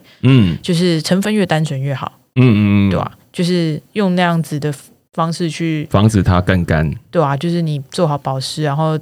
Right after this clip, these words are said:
Speaker 2: 就是也要注意手不能一直摸，不能一直把细菌带到那边去。
Speaker 1: 或者要常洗手啊。
Speaker 2: 就是能，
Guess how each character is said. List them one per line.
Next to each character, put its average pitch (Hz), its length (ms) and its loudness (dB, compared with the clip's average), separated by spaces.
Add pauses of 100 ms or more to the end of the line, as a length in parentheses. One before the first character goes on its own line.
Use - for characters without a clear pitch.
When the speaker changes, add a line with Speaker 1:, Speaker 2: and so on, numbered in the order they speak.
Speaker 2:
就 180 120 -4
是 180 180 0
也 180 140 2
要 180 120 2
注 247 180 -2
意 233 60 -2
手 143 180 -2
不 135 120 -6
能 165 120 2
一 160 100 2
直 147 100 -2
摸， 165 400 2
不 208 80 2
能 160 120 4
一 160 60 4
直 147 80 0
把 135 120 0
细 156 180 -2
菌 151 160 0
带 151 140 2
到 143 120 2
那 147 100 4
边 143 160 4
去。 - 180 0
Speaker 1:
或 131 60 6
者 113 120 0
要 107 60 4
常 90 220 0
洗 82 180 -4
手 82 160 -4
啊。 - 260 -8 (720)
Speaker 2:
就 185 140 -6
是 165 380 -2
能， 156 240 -2